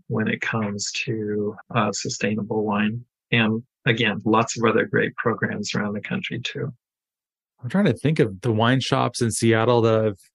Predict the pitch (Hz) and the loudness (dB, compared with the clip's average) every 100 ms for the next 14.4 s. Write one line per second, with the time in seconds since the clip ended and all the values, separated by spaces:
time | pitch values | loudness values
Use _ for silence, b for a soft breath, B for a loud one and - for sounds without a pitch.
0 | _ _ - 135 127 135 131 127 127 120 | _ _ 2 4 4 6 8 8 8 4
1 | - - 127 127 131 127 127 151 131 123 | -2 -2 0 4 4 4 2 2 4 4
2 | 104 123 104 113 107 104 87 b - - | 4 4 4 2 2 0 -4 b -10 2
3 | 117 110 107 107 104 104 - 120 113 101 | 4 6 4 2 0 -2 0 2 2 0
4 | 98 107 55 110 110 - 196 151 151 175 | -2 -2 -2 -4 -6 -4 -2 0 2 2
5 | 156 - 110 139 - 120 131 127 117 120 | 0 -2 -2 0 0 2 2 2 0 0
6 | 120 104 101 101 117 - - - - - | 0 2 0 0 0 -2 -6 -8 -10 -8
7 | - - 117 127 147 120 117 160 208 262 | -10 -6 -4 -2 -2 2 6 8 8 6
8 | - 127 117 117 120 120 - - 117 113 | 0 2 2 2 2 2 0 -2 2 2
9 | 107 113 117 107 104 104 110 110 - 127 | 4 4 4 4 2 2 2 2 2 4
10 | 113 107 104 110 113 - 101 - 107 101 | 6 6 4 2 2 0 -4 -4 -4 -2
11 | 107 110 131 131 - _ _ _ _ - | 0 0 0 -2 -6 _ _ _ _ 0
12 | 110 175 113 107 151 - 151 107 117 135 | 4 6 6 6 6 6 2 4 2 2
13 | 160 147 - 147 147 165 131 135 - 123 | 2 0 2 2 4 4 4 4 2 2
14 | 160 104 107 160 | 2 0 0 -4